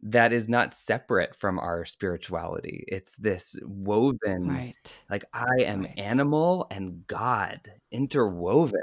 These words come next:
Speaker 2: Mm, mm, mm.
Speaker 1: And that is the human experience. And so I think the more that we practice remembering,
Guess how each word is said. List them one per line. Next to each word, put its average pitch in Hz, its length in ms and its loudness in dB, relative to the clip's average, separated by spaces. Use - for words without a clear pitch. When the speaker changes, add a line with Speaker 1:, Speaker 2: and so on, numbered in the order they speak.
Speaker 2:
Mm, 156 280 -8
mm, 170 80 -10
mm. 147 60 -12
Speaker 1:
And 113 440 4
that 123 340 4
is 101 300 -6
the 104 80 0
human 113 320 2
experience. 104 760 -2
And 92 140 -6
so 101 240 4
I 92 80 2
think 104 220 -6
the 98 80 -4
more 95 600 2
that 101 200 0
we 98 140 -2
practice - 480 -2
remembering, 92 640 -2